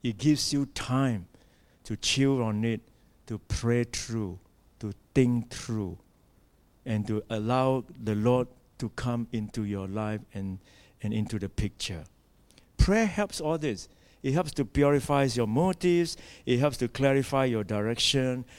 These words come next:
It helps you not to act on your impulse. Because we are such an impulsive kind of person that we don't, sometimes just a natural, spontaneous reflexes, we go down the pathway.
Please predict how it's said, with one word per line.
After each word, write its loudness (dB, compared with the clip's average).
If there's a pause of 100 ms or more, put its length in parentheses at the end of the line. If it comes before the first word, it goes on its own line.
(140)
It 0
helps 0
you 0 (220)
not -2
to -2
act 0
on -2
your -6
impulse. -2 (920)
Because -2
we -2
are 0
such -2
an -2
impulsive 0
kind -4
of -8
person -2 (520)
that -8
we -6
don't, 0 (320)
sometimes -6
just -6
a -4
natural, 0
spontaneous -4 (260)
reflexes, 0 (300)
we -4
go -4
down -4
the -8
pathway. -8